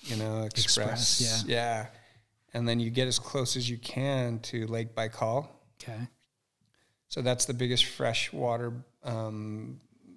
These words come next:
Speaker 1: body of fresh water in the world. Um, like, our, our lakes here in America might,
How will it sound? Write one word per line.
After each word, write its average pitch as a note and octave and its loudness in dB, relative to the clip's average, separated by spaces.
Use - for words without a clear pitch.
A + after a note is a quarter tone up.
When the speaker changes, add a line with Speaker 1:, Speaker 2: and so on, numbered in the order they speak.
Speaker 1:
body A#2+ 4
of A2+ -2
fresh A2+ 0
water A#2 2
in A2 -4
the A#2 -2
world. A#2 0
Um, A2 -2
like, G#2+ -6
our, A2 -4
our A2 -6
lakes G#2 -6
here A2 -4
in G#2+ -4
America A2 -4
might, G#2 -4